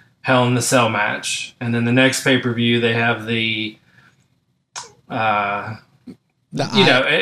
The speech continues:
Speaker 1: eh, they, they have, like, a hundred matches, you know, and then that's not even including all the matches they do on the house shows leading up to the pay-per-views.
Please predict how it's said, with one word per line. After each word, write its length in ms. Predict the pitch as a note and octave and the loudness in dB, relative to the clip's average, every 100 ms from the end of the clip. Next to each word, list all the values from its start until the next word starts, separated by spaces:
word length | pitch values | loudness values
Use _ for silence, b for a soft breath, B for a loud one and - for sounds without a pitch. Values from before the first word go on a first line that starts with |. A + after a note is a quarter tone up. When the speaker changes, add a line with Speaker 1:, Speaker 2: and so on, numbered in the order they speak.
| E3 F#3 | 0 2
Speaker 1:
eh, 40 | |
they, 180 | E3 F3 | 2 6
they 140 | E3+ | 6
have, 240 | F3 E3+ D3 | 6 4 4
like, 320 | C#3 C3 - | 4 2 0
a 60 | A#2+ | -4
hundred 520 | - D#3 D#3+ C#3 A2 | 0 2 4 2 2
matches, 720 | A#2 C#3 - - A#2 A#2 - | 2 2 0 -4 -10 -12 -10
you 100 | A#2+ | -6
know, 220 | A#2+ B2 A#2+ | -2 -2 0
and 180 | C3 | 0
then 260 | D3 C#3+ A#2+ B B B _ _ | 2 2 0 B B B _ _
that's 340 | B2 C#3 E3+ G3 | -2 2 4 4
not 200 | F3+ D#3+ | 4 4
even 160 | C#3 | 2
including 560 | B2+ - D3+ F#3 D#3 C3 | 0 -2 2 2 4 4
all 160 | A#2+ A#2+ | 4 4
the 80 | |
matches 400 | B2 B2 B2 A#2+ | 2 2 0 -2
they 140 | B2 A#2+ | -2 0
do 180 | B2 A#2 | 0 0
on 80 | A2 | -2
the 60 | |
house 300 | B2 D3+ F3+ | 0 2 2
shows 420 | - A#2 A2+ A2+ | 0 -2 -4 -4
leading 280 | A#2+ A#2 A#2 | -2 -2 0
up 180 | - - | 0 -2
to 80 | A#2 | -8
the 60 | G#2+ | -10
pay-per-views. 800 | G#2+ - G#2 G#2+ A#2+ C3+ - | -14 -14 -14 -8 -6 -6 -8